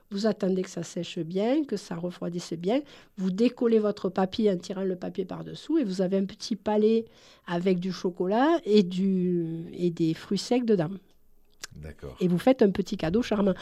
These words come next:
Speaker 1: Alors là, à vous de, de vous lâcher sur les chocolats. Vous avez le chocolat blanc, le noir, le praliné. Vous pouvez faire des mélanges, euh, voilà.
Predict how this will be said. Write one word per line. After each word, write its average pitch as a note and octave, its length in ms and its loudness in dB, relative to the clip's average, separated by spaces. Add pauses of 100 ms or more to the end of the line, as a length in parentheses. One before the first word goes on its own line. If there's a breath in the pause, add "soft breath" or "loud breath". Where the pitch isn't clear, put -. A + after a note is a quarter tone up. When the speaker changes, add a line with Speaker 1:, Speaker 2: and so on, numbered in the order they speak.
(200 loud breath)
Speaker 1:
Alors F#3 200 8
là, C4+ 220 12
à G#3+ 120 12
vous A#3+ 240 8
de, G3 220 12
de F3+ 160 2
vous F3+ 280 2
lâcher G#3+ 380 6
sur G#3+ 160 4
les G3 80 6
chocolats. F#3+ 500 4
Vous G3+ 140 2
avez F#3 100 2
le F#3+ 100 2
chocolat F3+ 360 -4
blanc, F#3 300 2
le F#3+ 180 6
noir, F#3+ 420 4
le F#3 120 6
praliné. G3+ 920 6 (380 loud breath)
Vous C#4 100 8
pouvez A#3+ 220 10
faire F#3+ 240 2
des G3 160 10
mélanges, A3 560 8
euh, G#3+ 280 6
voilà. F3+ 380 0